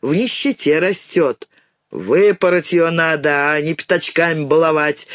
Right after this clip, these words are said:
замечает проходящий мимо мужчина. «Бери пятачок-то, завтра еще дам», пробует уговорить девочку шарманщик. «Что ж, правда, обижаешь старика?»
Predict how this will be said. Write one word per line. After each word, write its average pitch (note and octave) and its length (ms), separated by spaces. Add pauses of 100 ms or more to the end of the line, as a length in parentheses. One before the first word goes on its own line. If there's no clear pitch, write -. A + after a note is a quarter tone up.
(200)
замечает D#3 600
проходящий D3+ 680
мимо D#3 280
мужчина. D3 680 (680)
«Бери D3+ 600
пятачок-то, C3+ 880 (220)
завтра D#3 420
еще D#3+ 400
дам», D3 320
пробует D3+ 480
уговорить D3 400
девочку D3 440
шарманщик. D3+ 680 (180)
«Что - 220
ж, - 100
правда, C3 360
обижаешь C3+ 520
старика?» C#3 640